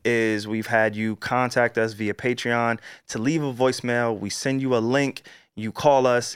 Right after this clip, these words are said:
you leave a voicemail. Very easy, very simple. And we respond to you on air each and every week.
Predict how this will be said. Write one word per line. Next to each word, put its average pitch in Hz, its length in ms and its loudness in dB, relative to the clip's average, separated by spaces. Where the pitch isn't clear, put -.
you 110 140 -4
leave 104 220 -2
a 95 60 -4
voicemail. 123 640 0
Very 135 320 2
easy, 120 320 -4
very 120 280 0
simple. 117 480 -2
And 131 100 0
we 143 100 2
respond 156 500 2
to - 100 -8
you 160 140 0
on 143 240 2
air 123 340 2
each 117 220 -4
and 113 80 -2
every 101 180 -2
week. 139 400 0